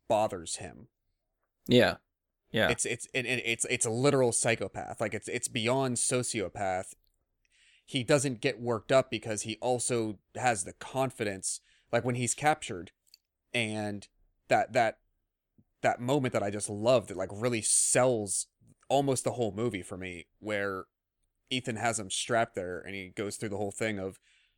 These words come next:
Speaker 1: "Do you have a wife or a girlfriend?" "I'm gonna <laughs> find her, I'm gonna hurt her." He's so s-, assured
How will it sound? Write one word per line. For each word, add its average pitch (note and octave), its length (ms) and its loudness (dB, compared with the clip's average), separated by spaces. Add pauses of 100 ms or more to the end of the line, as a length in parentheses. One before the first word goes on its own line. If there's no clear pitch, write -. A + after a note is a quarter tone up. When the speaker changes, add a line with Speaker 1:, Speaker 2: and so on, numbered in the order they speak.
(160)
Speaker 1:
"Do - 100 -10
you E2 100 -4
have - 100 -6
a G2 60 -8
wife F2+ 880 -6
or D#2 340 -8
a A#1 60 -10
girlfriend?" E2+ 1300 -10 (500)
"I'm - 260 -4
gonna F#2+ 120 -6
<laughs> - 0 -
find E2+ 540 -10
her, F2+ 280 -6
I'm F2+ 120 -6
gonna E2+ 160 -10
hurt D#2+ 460 -10
her." D#2 280 -10 (880)
He's C3 300 0
so C#3 640 4 (600)
s-, - 440 2
assured G2+ 760 2